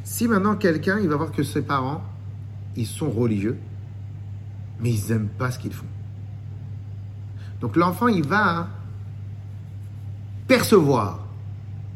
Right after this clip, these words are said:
ce problème-là. Et donc à un moment, ils vont pas savoir ce qu'ils font. Ils vont pas savoir sur quel endroit ils,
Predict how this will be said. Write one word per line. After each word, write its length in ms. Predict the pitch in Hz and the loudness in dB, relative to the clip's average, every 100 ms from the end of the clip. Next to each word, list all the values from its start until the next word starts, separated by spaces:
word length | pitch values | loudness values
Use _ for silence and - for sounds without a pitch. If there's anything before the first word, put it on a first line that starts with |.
| - - - - - - | -8 -8 -8 -10 -8 -10
ce 200 | - - | -6 0
problème-là. 640 | 143 - 139 123 107 101 92 - - - - - - - - - - - - - | 0 0 0 2 2 0 -4 -10 -10 -10 -10 -8 -8 -10 -10 -10 -10 -10 -8 -2
Et 60 | |
donc 220 | 127 156 | 0 2
à 60 | 180 | 2
un 40 | |
moment, 300 | 170 160 202 | 2 2 4
ils 80 | 180 | 2
vont 120 | 131 | 2
pas 180 | 123 170 | 0 -2
savoir 260 | 147 139 135 | -2 -4 -4
ce 60 | |
qu'ils 140 | - 123 | -6 -6
font. 160 | 110 226 | -2 -2
Ils 60 | 123 | -2
vont 100 | 135 | -2
pas 120 | 202 | 0
savoir 180 | 196 165 | 0 -2
sur 160 | - - | -6 -4
quel 160 | 190 | -2
endroit 260 | 170 131 143 | 0 0 0
ils, 300 | 123 110 107 | 0 0 -2